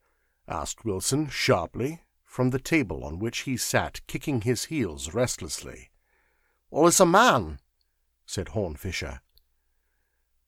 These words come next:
Wilson bounded off the table as if he'd been kicked off it. "What do you mean?"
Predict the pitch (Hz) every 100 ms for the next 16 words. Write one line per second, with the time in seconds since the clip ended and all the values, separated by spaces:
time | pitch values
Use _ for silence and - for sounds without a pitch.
0 | _ _ _ _ _ 135 185 202 127 127
1 | 139 123 120 - - 127 98 - 73 85
2 | - 123 104 131 123 170 139 165 160 -
3 | - - - _ _ _ _ _ - 453
4 | 349 233 175 139 95 78 -